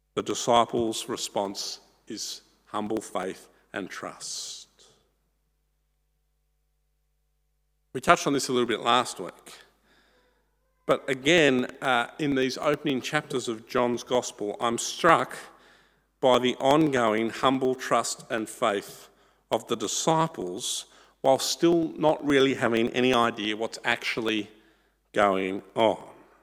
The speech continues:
The, the, the, the, just the journey of the disciples through the Gospels is a wonderful journey because they keep getting stuff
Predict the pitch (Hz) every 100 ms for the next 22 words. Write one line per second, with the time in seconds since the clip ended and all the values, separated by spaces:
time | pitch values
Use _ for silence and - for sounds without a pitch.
0 | _ _ _ _ _ _ 127 131 - -
1 | - 196 185 - - - - - 165 190
2 | 151 135 139 - 151 143 120 165 202 202
3 | 151 143 131 135 - 147 143 - 107 104
4 | - - 151 131 113 127 143 - - 98
5 | 98 - - - _ _ - 127 120 156
6 | 180 139 135 120 143 143 - - - _
7 | _ _ _ _ - 139 139 127 - -
8 | _ _ _ - 147 - 196 226 202 170
9 | 135 135 127 151 123